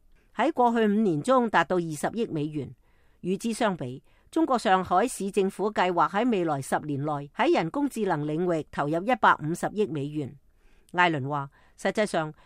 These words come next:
美國聯邦政府目前面臨住被中國省級政府超支嘅風險。中國嘅人工智能能力係有限嘅，佢哋喺用以支持機器學應用嘅先進半導體等領域存在重大弱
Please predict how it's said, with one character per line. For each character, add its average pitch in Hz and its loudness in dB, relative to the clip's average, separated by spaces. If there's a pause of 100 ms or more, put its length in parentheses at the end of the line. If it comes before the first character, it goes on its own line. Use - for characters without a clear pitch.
(160)
美 233 0
國 262 4
聯 175 2
邦 359 4
政 214 0
府 208 0
目 226 2
前 160 -4
面 180 2
臨 156 -2
住 180 2
被 175 2
中 285 -2
國 220 2
省 175 0
級 277 -2
政 185 0
府 170 -4
超 226 -8
支 226 -8
嘅 170 -4
風 170 -6
險。 123 -10 (680)
中 220 4
國 196 0
嘅 170 -4
人 143 -4
工 247 2
智 190 -2
能 147 -2
能 143 -4
力 165 -2
係 156 -8
有 147 -4
限 135 -6
嘅， 131 -8 (560)
佢 262 0
哋 254 0
喺 214 0
用 202 2
以 196 -2
支 277 -4
持 - -10 (140)
機 302 -2
器 208 0
學 175 0
應 220 -2
用 175 0
嘅 190 0
先 262 -4
進 190 0
半 185 -2
導 170 -4
體 165 -4
等 175 -2
領 165 -2
域 143 -6
存 143 -8
在 151 -4
重 151 -6
大 143 -6
弱 143 -8